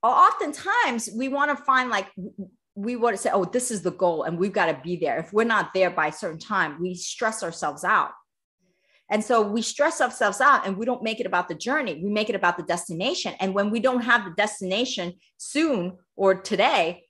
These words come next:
we get really angry and we get upset and we get frustrated, right? And that frustration and that anger is blocking us from getting, getting up there, getting up there, getting up there. So we're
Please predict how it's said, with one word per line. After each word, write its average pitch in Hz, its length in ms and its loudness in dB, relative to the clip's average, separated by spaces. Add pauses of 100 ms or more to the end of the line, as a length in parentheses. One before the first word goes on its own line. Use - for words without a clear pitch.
(180)
we 262 140 2
get 233 220 4
really 254 340 4
angry 240 440 2
and 190 140 0
we 240 80 -4
get 240 160 2
upset 226 440 0
and 180 120 -6
we 233 80 -4
get 226 200 0
frustrated, 196 560 -2
right? 170 340 0 (280)
And 220 140 2
that 370 280 6
frustration 302 840 2
and 208 160 -2
that 240 220 2
anger 233 520 0 (220)
is 196 160 -4
blocking 247 560 4
us 190 180 -2
from 214 300 -2
getting, 196 540 2 (340)
getting 240 360 0
up - 220 -6
there, 143 320 -4
getting 349 320 4
up - 180 -2
there, 104 300 -6
getting 294 320 2
up 170 180 -4
there. 110 200 -8 (200)
So 302 220 2
we're 349 240 6